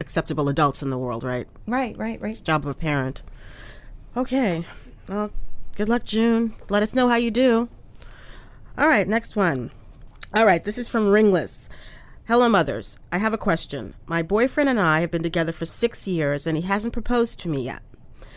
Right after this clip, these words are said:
Speaker 1: What's wrong with him? I want to get married really bad, and he acts like it's no big deal. Over the last six years, I've watched friend after friend get engaged, then married, and it's embarrassing that I'm not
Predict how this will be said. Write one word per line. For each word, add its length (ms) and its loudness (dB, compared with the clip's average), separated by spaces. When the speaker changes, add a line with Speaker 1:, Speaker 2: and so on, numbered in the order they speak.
Speaker 1:
What's 240 0
wrong 200 6
with 140 2
him? 280 -6
I 60 2
want 160 6
to 60 2
get 120 2
married 340 4
really 640 6
bad, 580 4
and 120 -2
he 120 0
acts 340 0
like 240 2
it's 220 -6
no 140 4
big 180 0
deal. 340 -6
Over 160 6
the 100 4
last 320 4
six 280 0
years, 320 4
I've 160 0
watched 380 2
friend 440 4
after 240 0
friend 320 2
get 160 2
engaged, 600 -2
then 160 2
married, 440 2
and 120 0
it's 160 -4
embarrassing 600 2
that 160 2
I'm 280 4
not 260 2